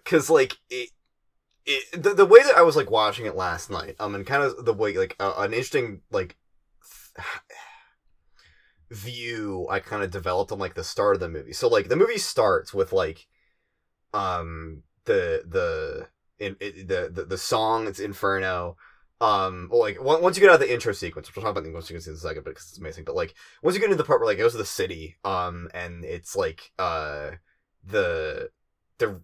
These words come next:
the, the firefighter squad, I forget what they're called, um, Burning Rescue, uh, going to the site to, like,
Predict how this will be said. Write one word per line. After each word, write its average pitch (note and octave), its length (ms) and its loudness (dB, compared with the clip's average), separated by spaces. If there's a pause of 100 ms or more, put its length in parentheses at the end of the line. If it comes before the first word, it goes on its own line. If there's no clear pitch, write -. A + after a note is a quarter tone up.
the, E2 420 -2
the - 60 -8
firefighter G#2+ 640 0
squad, F#2+ 260 -2
I E2+ 40 -8
forget A2 160 -8
what A#2 80 -2
they're F#2+ 80 2
called, E2 480 -6 (440)
um, E2+ 540 -6 (1040)
Burning D3 340 4
Rescue, G2 440 -4
uh, F2 100 -2
going A2 300 2
to A2+ 80 -4
the F#2+ 100 0
site F#2+ 380 -4
to, A2 100 0
like, F2 340 -2